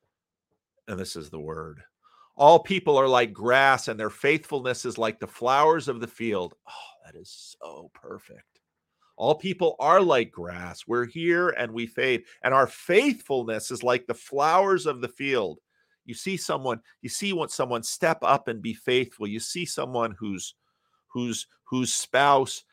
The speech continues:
has been stricken with dementia, and, and, and they step up and love them well. You see someone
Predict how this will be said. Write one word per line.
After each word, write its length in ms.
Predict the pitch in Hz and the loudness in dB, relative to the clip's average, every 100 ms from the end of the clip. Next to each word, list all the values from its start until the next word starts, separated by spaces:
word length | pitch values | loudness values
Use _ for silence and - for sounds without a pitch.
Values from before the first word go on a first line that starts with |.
| _ | _
has 180 | 110 - | -8 -4
been 180 | 120 | -6
stricken 600 | 104 - 147 151 160 131 | -6 -8 2 2 2 -2
with 200 | 120 113 | -2 -2
dementia, 720 | - 110 117 123 120 - 101 92 _ _ _ _ _ _ | -4 -2 -2 -2 -2 -2 -2 -2 _ _ _ _ _ _
and, 520 | 123 117 110 104 101 _ _ _ | -2 0 0 -4 -12 _ _ _
and, 180 | 120 113 | -2 -2
and 240 | 120 113 113 | -2 -6 0
they 360 | 123 147 143 | 6 6 6
step 480 | 127 - - 123 117 | 2 -4 2 2 4
up 260 | 120 120 - | 4 2 -2
and 180 | - 104 | -8 -8
love 380 | 104 113 113 104 | -2 0 0 -2
them 200 | 104 101 | -6 -4
well. 280 | 107 110 110 | -4 -2 -4
You 140 | 101 | -4
see 220 | - 160 | -8 -10
someone 560 | 151 - 131 117 107 101 | -8 -6 -6 -4 -6 -8